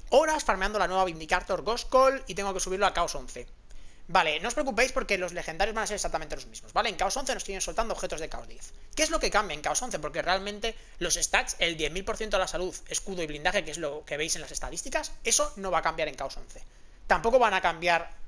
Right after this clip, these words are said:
la calidad de los objetos que vamos a recibir. Entonces, ¿qué es lo que cambian? Las recompensas. Justo debajo de los diez mil por ciento de salud, escudo y blindaje, veis que hay un doscientos por ciento de X P, un doscientos por ciento de iridio y un doscientos, dos mil quinientos por ciento de legendarios. Estas son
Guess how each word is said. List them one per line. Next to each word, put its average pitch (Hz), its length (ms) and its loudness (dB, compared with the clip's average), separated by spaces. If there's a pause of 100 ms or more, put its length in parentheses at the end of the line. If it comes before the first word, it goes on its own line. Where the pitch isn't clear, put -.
la 180 220 4
calidad 165 280 2
de 180 40 4
los 160 120 -4
objetos 196 300 -4
que 202 60 -4
vamos 160 160 -4
a 160 40 -4
recibir. - 180 -6
Entonces, 240 240 -4
¿qué 311 80 0
es 254 80 2
lo 247 80 0
que 185 100 -2
cambian? - 360 -10 (260)
Las 196 160 4
recompensas. 175 600 -2
Justo 262 260 -2
debajo 214 360 0
de 180 160 2
los 170 200 -4
diez 151 140 -6
mil 202 140 -8
por - 120 0
ciento 180 180 -8
de 165 80 -2
salud, 170 260 -2
escudo - 220 -10
y 156 60 -6
blindaje, 165 420 -4 (220)
veis 233 320 4
que 208 100 2
hay 165 100 4
un 160 80 -6
doscientos - 300 -4
por 202 100 -8
ciento 175 160 -6
de 160 120 -4
X - 160 -2
P, 320 280 0 (300)
un 196 100 -4
doscientos 196 300 -2
por 208 100 -4
ciento 196 260 0
de 170 100 0
iridio 302 380 0
y 190 80 -8
un 180 100 -8
doscientos, 196 500 -6
dos 175 160 -2
mil 220 160 -4
quinientos 220 280 -4
por 196 160 -2
ciento - 460 -4 (220)
de 185 180 4
legendarios. 143 540 -6 (260)
Estas 190 200 4
son 269 220 2